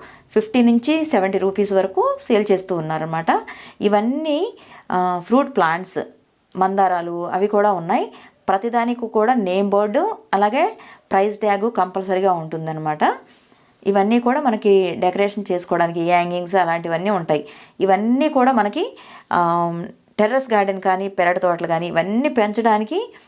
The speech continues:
చాలా బాగా యూజ్ అవుతాయి అన్నమాట. ఇవి వుడ్‌తో తయారు చేసినవి. ఇక్కడ బ్రష్లు కూడా ఉన్నాయి చూడండి. ఇవాళ రేపు అంతా కూడా, ఆ, ప్లాస్టిక్ వద్దు అనుకుంటున్న టైంలో ఇలాంటి వుడ్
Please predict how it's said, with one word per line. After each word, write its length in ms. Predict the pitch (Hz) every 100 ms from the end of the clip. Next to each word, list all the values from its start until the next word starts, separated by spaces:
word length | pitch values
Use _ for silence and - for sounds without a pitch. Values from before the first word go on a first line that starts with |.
| _ - 190
చాలా 240 | 208 262
బాగా 220 | 233 202
యూజ్ 280 | 202 185 175
అవుతాయి 260 | 175 170 160
అన్నమాట. 280 | 156 160 160 330 523 - - - - _ _ _ -
ఇవి 460 | 233 311 415 - - _ _ _
వుడ్‌తో 280 | 226 233 302
తయారు 420 | 294 220 196 190
చేసినవి. 440 | 185 180 170 151 -
ఇక్కడ 180 | 190 190
బ్రష్లు 380 | 175 180 196 302
కూడా 220 | 294 254
ఉన్నాయి 260 | 214 190 180
చూడండి. 460 | 180 180 180 269 392 - - - _ -
ఇవాళ 360 | 214 247 269
రేపు 240 | 254 247 233
అంతా 280 | 214 220 247
కూడా, 640 | 247 233 285 262 202 175 - - _
ఆ, 80 | 180
ప్లాస్టిక్ 580 | 185 185 190 247 262 247
వద్దు 240 | 208 190
అనుకుంటున్న 460 | 240 220 214 208 202
టైంలో 380 | 190 190 202 269
ఇలాంటి 420 | 202 202 208 202
వుడ్ 500 | 185 190 190 240 -